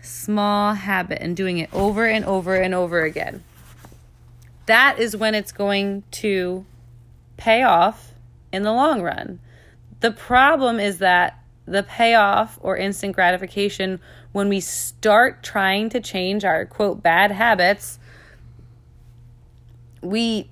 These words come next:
we don't see the long term. We, we want that instant gratification. I want it done now.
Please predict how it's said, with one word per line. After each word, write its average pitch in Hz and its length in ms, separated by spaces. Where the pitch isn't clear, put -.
we 202 120
don't 233 300
see 262 220
the 214 120
long 196 340
term. 196 560
We, 214 260
we 208 140
want 214 360
that 196 320
instant 262 340
gratification. 226 680
I 165 140
want 214 260
it 254 100
done 233 240
now. 190 480